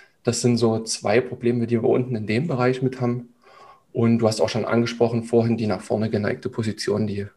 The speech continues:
kommt dann ganz automatisch erstens mal durch irgendwann eine Ermüdung der Rückenmuskulatur, ne, wenn,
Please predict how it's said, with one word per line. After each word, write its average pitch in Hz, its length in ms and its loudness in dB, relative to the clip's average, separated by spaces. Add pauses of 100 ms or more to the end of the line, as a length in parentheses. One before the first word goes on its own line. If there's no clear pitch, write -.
(140)
kommt 117 240 0
dann 107 280 2 (160)
ganz 107 200 0
automatisch 107 600 2
erstens 120 340 -2
mal 117 120 4
durch 113 420 0 (260)
irgendwann 123 340 4
eine 117 140 2
Ermüdung 123 420 0
der 113 140 0
Rückenmuskulatur, 139 960 -4 (520)
ne, 117 240 -2
wenn, 110 500 -6